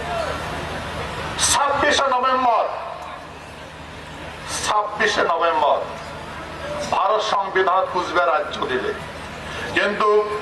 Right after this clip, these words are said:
আমরা এটা জানি না, আমরা এটা জানি না, জানা না আসলো। আমরা জানছিলাম মহারাজা মন্ত্রী বানায়,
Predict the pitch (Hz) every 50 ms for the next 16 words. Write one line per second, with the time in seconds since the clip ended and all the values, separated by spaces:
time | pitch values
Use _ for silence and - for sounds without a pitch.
0 | - - 160 175 185 202 214 214 214 214 214 220 214 208 202 190 190 202 208 202
1 | 196 185 156 - - - - - - - - - - - - - - - - -
2 | - 160 180 214 220 214 214 214 214 214 208 196 190 180 190 202 208 202 208 -
3 | - - - - - - - - - - - - 190 190 196 208 214 220 208 208
4 | 208 202 202 185 - - - - - - - - - 170 185 - 240 240 233 220
5 | 214 220 220 226 233 240 254 240 - - 208 196 185 214 220 220 220 220 233 226
6 | 208 208 208 208 208 - - 220 214 208 214 196 190 180 160 139